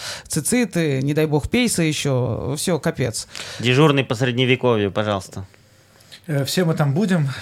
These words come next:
Speaker 1: В Средневековье? А если не хотим?
Speaker 3: Да. Эм, на самом деле, э, дело в том, что, да, есть много различных направлений в иудаизме, и даже в Израиле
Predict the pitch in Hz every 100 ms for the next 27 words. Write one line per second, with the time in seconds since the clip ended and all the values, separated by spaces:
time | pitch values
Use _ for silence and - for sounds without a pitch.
0 | - - - - - 196 202 196 202 269
1 | 247 170 139 - - 127 226 - 240 240
2 | - 226 202 185 110 98 110 120 135 -
3 | 143 143 139 139 143 143 151 202 220 180
4 | 202 160 147 147 139 127 117 143 143 170
5 | - 170 143 147 139 147 - 175 143 131
6 | 131 143 160 135 127 - 123 151 147 127
7 | 123 143 170 139 104 123 127 107 113 127
8 | 160 170 127